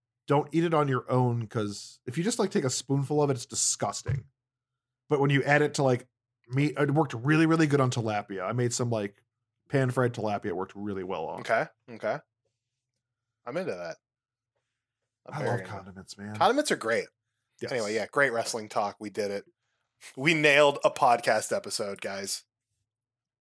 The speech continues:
Speaker 1: Yeah, I mean, at this point in time, before editing, this is gonna end up being about fifty-five minutes.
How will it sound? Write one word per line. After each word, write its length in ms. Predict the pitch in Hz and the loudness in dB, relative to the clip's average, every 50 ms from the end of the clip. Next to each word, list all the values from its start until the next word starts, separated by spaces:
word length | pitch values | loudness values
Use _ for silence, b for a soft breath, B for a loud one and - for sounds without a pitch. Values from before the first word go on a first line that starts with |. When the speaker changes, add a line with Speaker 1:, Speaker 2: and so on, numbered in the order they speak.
| _ _ _ - - _ _ _ _ _ _ _ _ - | _ _ _ -20 -20 _ _ _ _ _ _ _ _ 0
Speaker 1:
Yeah, 240 | 131 170 233 262 | 4 6 6 6
I 160 | 208 - 147 160 | 6 6 6 6
mean, 220 | 170 170 151 139 | 6 4 2 2
at 200 | 143 160 196 202 | 2 2 2 2
this 140 | - 208 202 | 0 -2 -2
point 260 | - - 214 208 233 | 0 0 2 2 2
in 60 | 262 233 | 0 0
time, 280 | - 165 143 143 139 | 2 2 4 4 2
before 440 | 123 135 131 - - 151 175 233 240 | 0 0 -2 0 2 4 4 4 6
editing, 580 | - 196 190 165 139 127 120 110 107 123 143 - _ _ _ _ _ _ _ _ | 6 4 4 4 4 2 2 0 0 -4 -8 -10 _ _ _ _ _ _ _ _
this 180 | - 131 143 - | -2 0 0 0
is 80 | 196 190 | 0 0
gonna 200 | - 202 208 139 | 0 0 0 0
end 160 | 156 156 160 | 0 0 0
up 100 | 151 - | 0 0
being 160 | 156 139 135 | 0 -2 0
about 180 | 135 127 117 120 | 2 0 0 0
fifty-five 680 | - - 135 127 - 131 123 - 131 123 120 117 123 | -2 -4 -6 -4 -4 -4 -2 0 2 2 2 2 0
minutes. 540 | 117 110 85 - - _ - - - - | -4 -6 -8 -8 -12 _ -18 -16 -16 -18